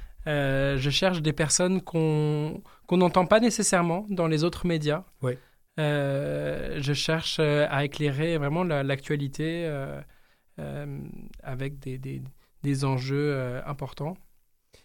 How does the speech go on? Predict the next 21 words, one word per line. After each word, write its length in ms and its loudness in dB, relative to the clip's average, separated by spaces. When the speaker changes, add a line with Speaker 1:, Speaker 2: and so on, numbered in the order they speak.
Speaker 2:
Ben, 140 4
celui 340 2
de 120 4
l'intelligence 480 2
artificielle, 420 0
c'était 320 2
toi 240 2
qui 140 0
l'avais 280 4
vu. 140 0
J'avais 240 2
pas 160 2
vu 100 2
ça 200 2
passer. 440 2
Speaker 1:
Exact. 280 0
Speaker 2:
Puis 100 2
c'était 320 0
vraiment 360 4
intéressant 580 4
comme 200 0